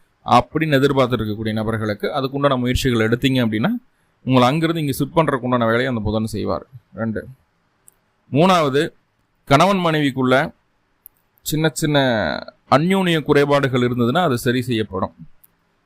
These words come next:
கணவன் மனைவிக்குள்ள இருக்கக்கூடிய விஷயங்கள், அது அந்யோன்ய குறைபாடுகள் கொஞ்சம் சரியாகிறதுக்கு உண்டான வாய்ப்புகளை சொல்லுது.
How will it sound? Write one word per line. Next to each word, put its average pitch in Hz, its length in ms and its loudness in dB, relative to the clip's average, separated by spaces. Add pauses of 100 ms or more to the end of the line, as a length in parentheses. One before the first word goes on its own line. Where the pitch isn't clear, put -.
(120)
கணவன் 165 320 2
மனைவிக்குள்ள 139 420 0
இருக்கக்கூடிய 117 400 -2
விஷயங்கள், 104 480 -2
அது 151 100 -4 (140)
அந்யோன்ய 147 340 -4
குறைபாடுகள் 113 600 -2
கொஞ்சம் 120 380 -2 (120)
சரியாகிறதுக்கு 113 560 -2
உண்டான 101 200 -6
வாய்ப்புகளை 101 500 -4
சொல்லுது. 92 280 -10